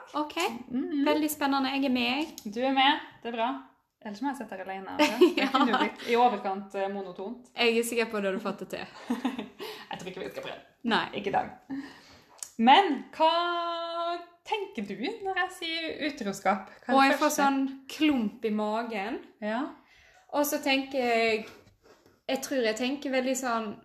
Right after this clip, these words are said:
Speaker 1: tradisjonelt sett, to personer i et forhold.
Speaker 2: Mm.
Speaker 1: Den ene ligger med noen,
Speaker 2: Ja.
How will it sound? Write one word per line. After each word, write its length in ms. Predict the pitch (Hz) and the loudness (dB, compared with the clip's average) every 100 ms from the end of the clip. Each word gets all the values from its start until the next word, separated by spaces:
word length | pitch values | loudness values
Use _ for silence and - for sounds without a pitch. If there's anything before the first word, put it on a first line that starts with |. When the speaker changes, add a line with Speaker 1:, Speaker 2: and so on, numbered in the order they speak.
| _ _ _ _ - - - - | _ _ _ _ -16 -16 -14 -10
Speaker 1:
tradisjonelt 960 | - 226 220 226 214 196 202 - - - - - | 0 2 2 0 2 2 2 -4 -12 -14 -14 -12
sett, 520 | - 247 254 - - - _ - | -4 -4 -4 -8 -18 -20 _ -8
to 180 | 254 233 | -6 -4
personer 640 | 220 220 220 208 196 233 269 | -6 -6 -4 -2 -2 -4 -2
i 80 | 247 214 | 0 0
et 160 | 202 | 0
forhold. 600 | - 208 202 190 185 214 233 285 | 0 0 2 2 0 -2 -6 0
Speaker 2:
Mm. 400 | 269 220 208 233 - _ _ _ _ _ _ _ _ _ 214 202 | 2 2 0 -4 -10 _ _ _ _ _ _ _ _ _ -8 -4
Speaker 1:
Den 220 | 202 214 202 | 0 2 2
ene 340 | 208 214 196 185 | 2 2 0 0
ligger 260 | 190 175 | -2 -4
med 140 | 165 151 | -6 -8
noen, 500 | 156 - 165 190 220 - - | -8 -4 -4 -4 -8 -14 -6
Speaker 2:
Ja. 140 | 302 | -2